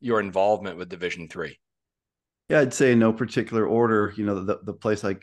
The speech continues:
Speaker 2: I think I would start would, would be the, my last QCast podcast guest, Denny Bridges. So Denny Bridges was the coach at Illinois Wesleyan for thirty-six years.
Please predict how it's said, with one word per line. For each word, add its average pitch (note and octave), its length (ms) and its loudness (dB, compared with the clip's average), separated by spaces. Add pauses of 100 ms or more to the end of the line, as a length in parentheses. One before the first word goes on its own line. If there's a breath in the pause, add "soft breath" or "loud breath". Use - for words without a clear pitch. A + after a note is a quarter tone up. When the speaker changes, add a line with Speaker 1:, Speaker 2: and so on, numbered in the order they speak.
Speaker 2:
I F#2+ 80 -4
think G2 260 -6
I G2 120 0
would G2 180 -2
start G#2+ 400 -2
would, G2 240 -2
would F2+ 220 -8
be F#2 320 -2
the, F#2 340 -4
my F#2 140 -4
last F#2+ 500 -4
QCast G#2+ 640 -4 (120)
podcast G2+ 600 -4
guest, F2+ 280 -6
Denny G2 260 0
Bridges. F#2 600 -4
So F#2+ 100 -6
Denny F#2+ 280 -2
Bridges F#2+ 400 -4
was F2+ 160 -14
the F#2 80 -10
coach G2 320 -2
at F#2+ 40 -4
Illinois F#2+ 360 0
Wesleyan F#2+ 480 -4
for F2+ 120 -10
thirty-six F2+ 600 -6
years. F2 440 -4